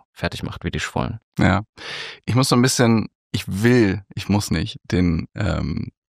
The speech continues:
Speaker 2: von mir nur gefühlten Elephant in the Room ansprechen. Ich hatte vor einigen Wochen Jochen Schropp zu Gast
Speaker 1: Mhm.
Speaker 2: und wir haben auch viel über sein Outing gesprochen und über sein Schwulsein und so. Und dann hab ich so gemerkt, beziehungsweise ich projiziere dann auf Jochen, das hab ich gemacht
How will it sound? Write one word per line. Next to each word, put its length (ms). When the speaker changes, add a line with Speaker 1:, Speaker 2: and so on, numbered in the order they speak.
Speaker 2:
von 240
mir 260
nur 220
gefühlten 520
Elephant 400
in 80
the 60
Room 200
ansprechen. 480
Ich 80
hatte 180
vor 280
einigen 240
Wochen 200
Jochen 220
Schropp 240
zu 80
Gast 320
Speaker 1:
Mhm. 380
Speaker 2:
und 100
wir 60
haben 140
auch 80
viel 160
über 120
sein 140
Outing 320
gesprochen 580
und 220
über 220
sein 360
Schwulsein 460
und 120
so. 120
Und 120
dann 100
hab 100
ich 60
so 140
gemerkt, 500
beziehungsweise 480
ich 100
projiziere 640
dann 320
auf 280
Jochen, 320
das 120
hab 80
ich 100
gemacht 460